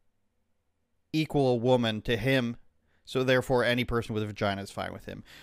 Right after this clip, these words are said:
This is where we're at. This is where men are at. And if you look around, you look at commercials, you see mostly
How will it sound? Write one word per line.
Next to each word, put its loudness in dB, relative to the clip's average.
This 6
is 2
where 8
we're 8
at. 0
This 0
is 2
where 8
men 4
are -2
at. -2
And -2
if -2
you 0
look -2
around, 4
you 2
look 0
at -20
commercials, 0
you -4
see 0
mostly 2